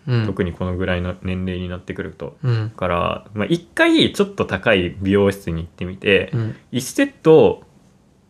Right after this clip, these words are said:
Speaker 2: いい服を買ってみて、で、ちょっと、あの、身なりに気をつけるっていうか、
Speaker 1: うん。
Speaker 2: まあ例えば、その、肌のケアをするとか、
Speaker 1: うん。
Speaker 2: なんか化粧水つけてみたりとか、
Speaker 1: うん。
Speaker 2: ま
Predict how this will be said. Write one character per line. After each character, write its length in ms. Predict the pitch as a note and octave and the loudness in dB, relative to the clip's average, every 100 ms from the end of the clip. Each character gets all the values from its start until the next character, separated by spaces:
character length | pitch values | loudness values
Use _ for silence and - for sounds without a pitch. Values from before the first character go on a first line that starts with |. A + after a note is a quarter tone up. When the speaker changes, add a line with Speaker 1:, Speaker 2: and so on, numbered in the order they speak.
| _ | _
Speaker 2:
い 180 | - A#2 | 0 2
い 20 | |
服 460 | G2+ - - G2 - _ _ _ | 0 -6 -6 -6 -8 _ _ _
を 100 | G2+ | -8
買 160 | - - | -2 -4
っ 100 | - | 0
て 100 | A2 | -2
み 120 | A#2 | 0
て、 440 | - G2 F2 - - _ G2+ | 2 4 4 0 -12 _ 0
で、 240 | A#2 A#2 | 4 4
ち 80 | C3+ | 4
ょ 40 | |
っ 120 | A2 - | -2 -2
と、 320 | F2 F2 - - _ _ - | -2 -2 -8 -20 _ _ -14
あ 100 | F2+ | -10
の、 100 | E2+ | -8
身 180 | E2+ G2+ | -4 -2
な 120 | G2+ F2 | 0 0
り 140 | D#2+ | -2
に 100 | D#2+ | -6
気 140 | - | -6
を 80 | E2+ | -8
つ 100 | - | -8
け 80 | F2 | -14
る 60 | E2 | -14
っ 20 | |
て 180 | - - | -16 -20
い 40 | |
う 40 | |
か、 300 | - B1 A1+ - _ - | -14 -14 -14 -18 _ -4
Speaker 1:
う 60 | |
ん。 40 | A2 | -2
Speaker 2:
ま 120 | F#2 | 0
あ 120 | G2+ A#2+ | 2 6
例 140 | A2 | 6
え 40 | |
ば、 360 | G2 F2+ E2+ - - | 6 4 2 -4 -12
そ 140 | F#2 | -10
の、 360 | E2+ E2+ G2 - - _ | -8 -10 -12 -14 -20 _
肌 260 | - A2 F#2+ | -2 2 2
の 120 | E2+ | 0
ケ 160 | - A#2 | 2 2
ア 80 | F2 | 2
を 80 | |
す 100 | - | -2
る 80 | E2 | -8
と 100 | - | -10
か、 220 | - - - B2+ | -16 -18 -10 -6
Speaker 1:
う 60 | |
ん。 160 | A2 - - | -6 -6 -14
Speaker 2:
な 80 | - | -20
ん 20 | |
か 180 | - - | -20 -10
化 20 | |
粧 360 | - F#2 F2+ | -8 -4 -6
水 480 | F2 F2 E2+ E2 - _ _ _ - | -6 -10 -10 -12 -16 _ _ _ -10
つ 80 | |
け 140 | - E2+ | -6 -6
て 100 | - | -8
み 160 | G2+ | -6
た 100 | - | -4
り 100 | F#2 | -4
と 100 | - | -8
か、 260 | D#2+ F#2 E2+ D#2 | -8 -8 -6 -4
Speaker 1:
う 40 | |
ん。 180 | B1+ - - _ _ _ _ | -6 -8 -18 _ _ _ _
Speaker 2:
ま 80 | - | -4